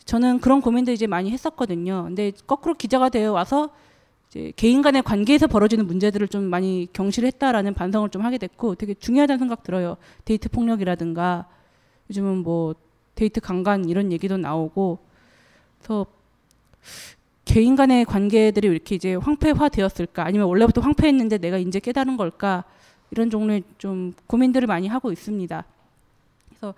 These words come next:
새로운 어떤 문-, 젊은 여성들의 문제라고 한다면 이러한 원래 좀 황폐화된 이제 개인 간의 관계 문제가 미디어랑 결합한 거겠죠. 대표적인 게 이제 모-, 몰카잖아요. 저는 몰카도 적절한 표현이 아니라고 생각하고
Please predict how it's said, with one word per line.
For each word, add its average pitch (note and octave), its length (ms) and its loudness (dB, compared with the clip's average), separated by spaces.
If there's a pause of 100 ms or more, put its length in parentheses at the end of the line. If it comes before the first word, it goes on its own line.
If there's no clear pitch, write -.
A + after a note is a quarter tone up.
(560)
새로운 E4 640 6
어떤 G3 400 2 (100)
문-, G3 200 -4
젊은 A#3+ 280 6
여성들의 A3+ 380 4
문제라고 F#3+ 380 -2
한다면 G#3+ 480 -4
이러한 B3+ 380 2
원래 A3 300 2
좀 G#3+ 300 -12 (440)
황폐화된 E4+ 560 2
이제 G3 200 -6
개인 G#3 300 -2
간의 G#3+ 180 -4
관계 G3 320 -4
문제가 F#3 460 -4
미디어랑 G#3+ 460 -2
결합한 G3 320 -4
거겠죠. F3 420 -12 (220)
대표적인 D4 400 2
게 B3+ 80 2
이제 F#3+ 120 -2
모-, F3+ 140 -8 (380)
몰카잖아요. G#3+ 800 2 (240)
저는 G3+ 180 -4
몰카도 A#3 460 4
적절한 A3+ 360 -2
표현이 B3+ 160 2
아니라고 G3 280 -2
생각하고 G#3+ 560 -4